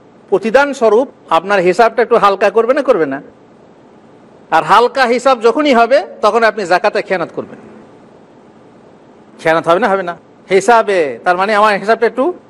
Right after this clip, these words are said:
হ্যাঁ, কম করুন।" এরকম হয়। আপনারা যারা পাড়া গ্রামে যারা চাষিদের চাষ করতে দেখেছেন অথবা চাষ করেছেন, তারা জানবেন, বড় বড় জমির মালিকরা যখন চাষের ভাগ নিতে আসে, জমির মালিকের ভাগ নিতে আসে,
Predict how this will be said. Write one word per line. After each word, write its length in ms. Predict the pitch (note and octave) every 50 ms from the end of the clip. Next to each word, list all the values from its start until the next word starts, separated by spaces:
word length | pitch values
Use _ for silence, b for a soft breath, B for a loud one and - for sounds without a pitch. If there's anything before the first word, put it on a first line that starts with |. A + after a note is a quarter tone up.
| _ _ - -
হ্যাঁ, 260 | D#3+ F3+ G3+ G3 D#3+ - -
কম 140 | - E3+ E3+
করুন।" 240 | D3+ D3+ C3 A#2 A2+ - - _ _ - - - - -
এরকম 300 | F#3 A3 A#3 D4+ D#4 C#4
হয়। 200 | C4+ D#4 C#4 A3+ - - - - _ _ _ _ _ _ _ _ -
আপনারা 680 | E3+ F3+ - - A3 C4 C4 C4 B3+ B3 B3 B3+ C4+ B3+ F#3+
যারা 240 | G3 F#3+ G3 G3 F#3+
পাড়া 280 | G3 G#3 G3 G3 G3+
গ্রামে 460 | G3 G3 G3+ G3 G3 G3+ G3+ G#3 G#3+ G#3 F3
যারা 240 | F#3+ F3+ F3 E3+ - _ _ _ -
চাষিদের 460 | - F#3 F3 - G3+ F3 F#3+ F#3+ F3+
চাষ 260 | F#3+ F#3 F#3 - -
করতে 240 | - G3 - - E3+
দেখেছেন 480 | C#3+ D3 D3 D#3 F3+ E3 - G#3 G#3 F#3+
অথবা 300 | E3 D3 E3+ D#3 D3+ C#3
চাষ 300 | - F3 D#3 D3 - -
করেছেন, 440 | - E3+ F3+ G3 G3 - B3 A#3 A#3
তারা 220 | A3 G#3 G3 F#3
জানবেন, 400 | D#3+ E3 D#3 D3 C3+ B2 A2+ G#2 G2 - - _ _ _ - _ - D3+
বড় 180 | E3 F3 F#3+
বড় 220 | F3+ F#3+ F#3+ G3 F3+
জমির 320 | E3 F3+ F3+ F#3+ F#3 F3+
মালিকরা 540 | F3 E3+ E3+ F3+ F3 E3+ F3+ F3+ E3+ E3 E3 - - - _ _ _ _ _ - -
যখন 440 | E3+ F3 E3+ F3 F3 E3+ D#3 D#3 D#3+ - - _ _ _ _ _ - _ - _ _
চাষের 600 | - F#3 E3 D#3+ - - G#3 G3 F#3+ F3+ - - - - -
ভাগ 260 | - D3+ D#3+ F3 F3
নিতে 260 | F#3 G3 F#3 F#3+ F3+
আসে, 260 | D#3+ D#3+ D#3 - D#3+
জমির 300 | C#3 D#3+ E3 E3+ F3+ F3
মালিকের 360 | E3 D#3 D#3+ E3+ D#3+ E3 E3+ D3+
ভাগ 240 | B2+ D3 D3+ D3+
নিতে 240 | D#3+ F3 E3 - E3+
আসে, 280 | D3 C3+ - - A3+